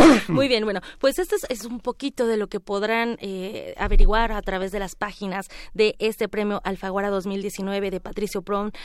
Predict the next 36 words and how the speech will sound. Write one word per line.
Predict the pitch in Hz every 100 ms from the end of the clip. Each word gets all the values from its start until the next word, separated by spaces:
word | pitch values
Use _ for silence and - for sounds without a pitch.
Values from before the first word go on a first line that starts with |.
| -
argentino, | - 180 196 190 247 247 233 220
que | -
además | 202 208 214
es | 220
uno | 220 214
de | 202
los | 190 185
escritores | 208 180 185 190
contemporáneos, | - 196 180 175 196 196 196 - - -
eh, | - 202 135
que | 220 202 196 - -
sus | - 247
títulos, | - - 294 285 269
eh, | - 190 202 196
dejan, | 202 254 233 220 - - - -
eh, | 180 170 156
llaman | 247 262 294
muchísimo | 254 214 214 240 220
la |
atención, | 185 202 185 208 196 190
¿no? | 208
Creo | - 240
que |
uno | 247 247
de | 233
sus | 190 185
deseos | 185 208 208
es | 214
que | - 220 - -
el | - 202
título | 269 269 294 277 262 262
de | 214
alguna | 196 226
de | 220
sus | 202 196
novelas, | 190 190 214 214